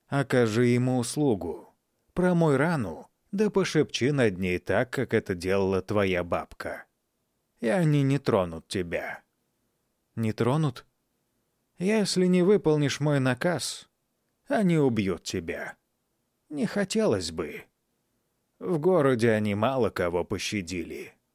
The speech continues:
Но как я могу верить тебе?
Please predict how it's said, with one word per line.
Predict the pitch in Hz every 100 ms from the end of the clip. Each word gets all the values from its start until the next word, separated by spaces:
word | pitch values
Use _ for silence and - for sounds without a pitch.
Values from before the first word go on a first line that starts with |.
| _ -
Но | 123 113 117 107 104 95 104 _ _ _ _ _
как | - 190 165 -
я | 160 147 151
могу | 156 156 160
верить | 170 160 107 -
тебе? | 117 98 87 -